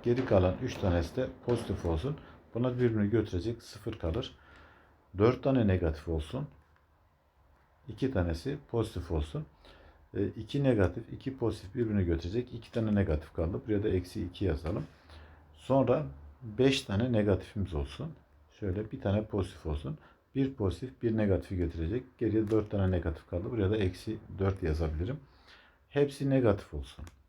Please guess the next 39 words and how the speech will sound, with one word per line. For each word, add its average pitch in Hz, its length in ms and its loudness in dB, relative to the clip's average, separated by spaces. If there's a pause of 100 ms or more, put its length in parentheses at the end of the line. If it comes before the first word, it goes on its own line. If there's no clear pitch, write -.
(100)
Şimdi 107 300 -2
de 117 120 0
hepsi 117 300 -2
negatif 92 420 0
olsun. 78 280 -6 (460)
Altı 113 260 0
tane 104 180 2
sayımız 92 360 0
olduğu 80 160 0
için 117 180 -8
eksi 101 380 -4 (100)
altı 92 300 -2
yazıyoruz. 78 340 0 (140)
Bizden 131 260 4
ne 113 120 6 (500)
istemişti? 95 600 -2
Toplamı 120 460 0
kaç 131 280 2
farklı 110 580 0
değer 104 240 8
alır? 101 300 4 (600)
Buraya 123 200 4
bakıyoruz. 110 440 0 (380)
Altı, 113 400 2
dört, 107 280 2
iki, 101 180 -8
sıfır, 101 340 -6
eksi 98 320 0
iki, 101 220 -2
eksi 98 260 -2
dört, 107 180 0 (140)
eksi 101 300 -4
altı. 90 140 0 (120)
Bunlar 104 240 2
birbirinden 101 380 2
farklı 98 360 -4
değerler 87 300 2
olduğu 85 240 0
için 131 280 -4